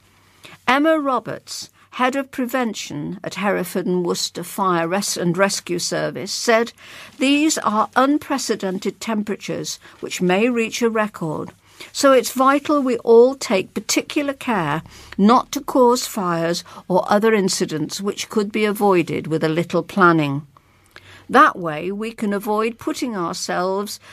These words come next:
the fire service or other emergency services in unnecessary danger."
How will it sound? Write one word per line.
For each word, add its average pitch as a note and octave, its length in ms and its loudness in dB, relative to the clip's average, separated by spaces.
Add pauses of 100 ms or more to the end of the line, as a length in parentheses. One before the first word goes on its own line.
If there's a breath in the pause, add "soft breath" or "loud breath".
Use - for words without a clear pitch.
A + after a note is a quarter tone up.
the E3+ 80 -8
fire B3 360 0
service A#3 600 0
or G3 300 -2
other C#4 240 2
emergency F3 760 -2
services F#3+ 800 -2 (280 loud breath)
in G#3+ 340 0
unnecessary F#3 1000 0
danger." F3 600 0